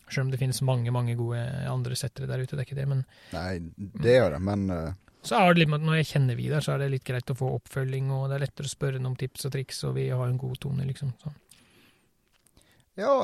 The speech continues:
Speaker 2: jeg skal være så ærlig og si at, eh, når du er fersk i gamet, så er det veldig greit å ha en, ja, oppdretter som måtte følge det litt opp.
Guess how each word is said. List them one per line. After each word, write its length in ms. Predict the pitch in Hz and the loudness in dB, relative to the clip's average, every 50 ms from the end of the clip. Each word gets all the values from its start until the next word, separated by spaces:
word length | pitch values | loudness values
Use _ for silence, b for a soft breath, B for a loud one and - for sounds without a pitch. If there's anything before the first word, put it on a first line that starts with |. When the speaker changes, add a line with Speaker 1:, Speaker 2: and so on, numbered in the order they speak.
| - - | 2 0
Speaker 2:
jeg 100 | 135 139 | 0 0
skal 140 | - 135 127 | 0 0 0
være 160 | - 147 196 - | 0 0 0 0
så 80 | 107 110 | 2 2
ærlig 180 | 117 123 120 110 | 2 2 2 0
og 60 | - | 2
si 80 | 113 113 | 2 0
at, 200 | 98 - - - | 0 0 -2 0
eh, 240 | 92 90 85 80 - 104 - - - - | 0 0 0 -2 -4 -10 -16 -12 -4 0
når 160 | 113 107 104 | 0 2 4
du 20 | 107 104 | 4 2
er 80 | 101 | 2
fersk 320 | - - 92 - - - 92 | 2 0 -2 -2 -4 -6 -4
i 60 | 92 | -2
gamet, 320 | 92 87 87 80 60 65 87 | 0 0 0 0 -2 -2 -2
så 80 | - 87 | -2 -2
er 60 | 87 | 0
det 80 | 85 80 | 0 0
veldig 180 | 90 87 90 - | -2 -2 -2 -4
greit 200 | 104 - - - | -4 -6 -6 -6
å 40 | - 98 | -2 0
ha 140 | 87 85 - | 0 0 0
en, 140 | - 110 101 - _ _ b b b b b b b b b b b b b | -2 -6 -10 -12 _ _ b b b b b b b b b b b b b
ja, 100 | - 85 - - _ - - - | -8 -8 -10 -12 _ -16 -10 -10
oppdretter 600 | 107 - - - - - 104 98 101 - - 80 - | -10 -10 -10 -8 -4 -2 -2 -2 -2 -4 -6 -6 -4
som 120 | - 87 82 | -2 -4 -4
måtte 240 | 80 - - 85 - _ _ - - - - | -4 -4 -4 -4 -6 _ _ -20 -16 -4 0
følge 400 | - 92 87 90 98 95 95 85 | 0 2 2 2 0 0 0 0
det 80 | 85 87 | 0 -2
litt 140 | - - 101 | -2 -2 -4
opp. 240 | - _ - - | -6 _ -14 -20